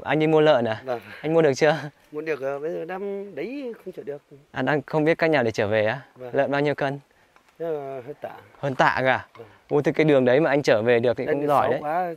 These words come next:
Speaker 2: chắc không được đâu.
Speaker 1: Ừ, thế phải mổ ra xong chuyển thịt về thôi chứ nhỉ?
Speaker 2: Cái đấy, con đấy chắc để nuôi.
Speaker 1: Để nuôi à?
Speaker 2: Đấy.
Speaker 1: Họ để ở đây, họ mổ ăn ở đây thôi chứ nhỉ?
Speaker 2: Ừ, đây mổ ăn nhưng mà không mua hết, xong là mình để chở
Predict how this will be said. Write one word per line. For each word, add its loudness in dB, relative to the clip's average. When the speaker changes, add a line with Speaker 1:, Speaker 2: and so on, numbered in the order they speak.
Speaker 2:
chắc -10
không -18
được -20
đâu. -16
Speaker 1:
Ừ, 2
thế -8
phải 4
mổ 4
ra 4
xong 0
chuyển 0
thịt 0
về 2
thôi -2
chứ -4
nhỉ? -6
Speaker 2:
Cái -14
đấy, -8
con -8
đấy -6
chắc -6
để -14
nuôi. -6
Speaker 1:
Để -10
nuôi -2
à? -6
Speaker 2:
Đấy. -20
Speaker 1:
Họ -10
để -2
ở -2
đây, 2
họ -4
mổ -4
ăn -4
ở -2
đây -4
thôi -6
chứ -6
nhỉ? -8
Speaker 2:
Ừ, 0
đây 2
mổ 0
ăn 2
nhưng -2
mà -6
không -10
mua -4
hết, 2
xong -6
là -4
mình 0
để -2
chở -10